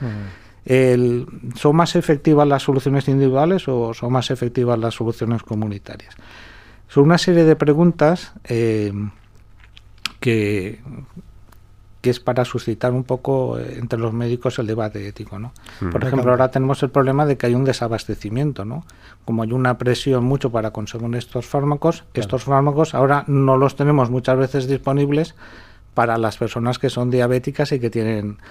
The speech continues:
Speaker 1: Claro.
Speaker 2: eh, obesidad.
Speaker 1: Claro, claro, claro, claro. Mira, yo añadiría solo dos datos, que tú sabes tan bien como yo. El primero es que la obesidad afecta a más de mil millones de personas en el mundo.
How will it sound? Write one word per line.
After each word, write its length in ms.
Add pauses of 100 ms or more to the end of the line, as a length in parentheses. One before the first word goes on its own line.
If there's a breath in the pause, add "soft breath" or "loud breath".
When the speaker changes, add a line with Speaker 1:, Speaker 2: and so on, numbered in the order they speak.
(200 loud breath)
Speaker 1:
Claro. 200
Speaker 2:
eh, 360
obesidad. 640 (200)
Speaker 1:
Claro, 300
claro, 220
claro, 280
claro. 180 (640 loud breath)
Mira, 120
yo 100
añadiría 380
solo 160
dos 160
datos, 420
que 120
tú 100
sabes 320
tan 220
bien 100
como 220
yo. 240
El 100
primero 380
es 140
que 260
la 80
obesidad 280
afecta 280
a 40
más 140
de 80
mil 300
millones 420
de 80
personas 400
en 60
el 60
mundo. 300